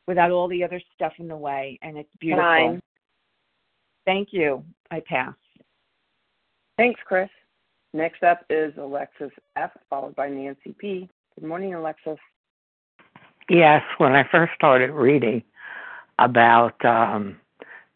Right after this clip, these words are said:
Speaker 3: the founders of this program, I found it interesting that Bob was a, um, a stockbroker, and, uh, Bob was a doctor, a proctologist,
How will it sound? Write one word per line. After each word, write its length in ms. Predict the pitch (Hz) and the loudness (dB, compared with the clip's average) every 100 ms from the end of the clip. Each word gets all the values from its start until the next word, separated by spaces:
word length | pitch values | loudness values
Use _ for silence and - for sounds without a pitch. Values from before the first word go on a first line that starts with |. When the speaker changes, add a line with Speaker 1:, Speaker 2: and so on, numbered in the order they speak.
| _ _ | _ _
Speaker 3:
the 140 | 123 120 | -8 0
founders 480 | 143 135 131 135 120 | 6 6 6 4 4
of 160 | 123 123 | 2 2
this 240 | 120 131 - | -2 -2 -6
program, 540 | - 123 135 143 113 113 | 0 2 2 0 -2 -2
I 160 | 107 - | -4 -2
found 280 | 123 123 113 | 0 0 0
it 140 | 113 | -2
interesting 760 | 113 135 - 135 - 127 120 120 - - - - - - - | -2 -4 -10 -16 -8 -6 -6 -10 -18 -16 -16 -16 -18 -4 4
that 500 | 147 151 139 120 131 | 6 8 6 2 0
Bob 380 | 143 151 143 139 | 4 6 6 4
was 300 | 135 120 117 | 4 4 4
a, 400 | 127 113 117 113 110 117 - _ | 2 2 2 0 -2 -6 -10 _
um, 540 | 107 110 104 101 95 - _ - - - 453 381 _ _ _ _ - | 0 2 2 -2 -8 -14 _ -20 -16 -12 -12 -14 _ _ _ _ -2
a 80 | - - | -2 2
stockbroker, 1040 | 151 147 147 - 117 117 - 113 117 - - _ | 6 6 6 2 2 2 2 2 2 -2 -12 _
and, 480 | 107 113 113 110 - | 2 2 0 -6 -6
uh, 420 | 113 110 110 110 - _ _ - - _ - | -4 -2 0 -2 -6 _ _ -20 -20 _ 6
Bob 440 | 127 123 131 117 | 8 8 6 4
was 300 | 131 117 107 | 4 4 2
a 100 | 113 | -2
doctor, 540 | 107 139 131 147 - 101 | 2 4 4 4 2 0
a 60 | |
proctologist, 1000 | - 110 113 - - 139 139 127 - 110 | 0 -2 -2 -2 4 4 4 2 0 -8